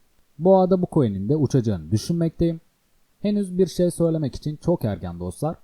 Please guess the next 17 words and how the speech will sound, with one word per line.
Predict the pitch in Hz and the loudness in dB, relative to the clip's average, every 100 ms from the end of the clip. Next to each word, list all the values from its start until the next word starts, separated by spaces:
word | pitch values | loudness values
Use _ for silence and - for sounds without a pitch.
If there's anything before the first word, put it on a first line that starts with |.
| _ - | _ 0
Bu | 196 | 2
videoda | 147 135 139 151 | 4 2 2 4
dört | 143 147 | 4 4
adet | 107 117 147 | 2 0 -2
favori | - 139 120 107 156 - | -2 0 2 0 -4 -6
Metaverse | 151 135 107 95 - | -4 -2 -2 -2 -4
coin'imi | 98 87 139 | -4 -2 -4
sizlerle | - 127 117 110 78 | -4 -2 0 -2 -4
paylaştım. | - 127 165 165 156 - 165 - _ _ _ - | -6 -2 2 2 2 -2 -6 -10 _ _ _ -2
Kesinlikle | 202 185 180 160 165 | 0 2 -2 0 2
yatırım | 147 131 147 151 | 2 2 0 -2
tavsiyesi | 127 104 92 92 - 76 | -2 -4 -4 -8 -10 0
değildir. | 127 170 165 160 165 - _ _ _ - | 6 6 6 2 2 -14 _ _ _ 2
Dediğim | 214 208 190 | 4 4 4
gibi | 180 175 | 2 6
Bitcoin'de | 180 - 165 135 151 | 4 4 2 4 4
bir | 156 | 4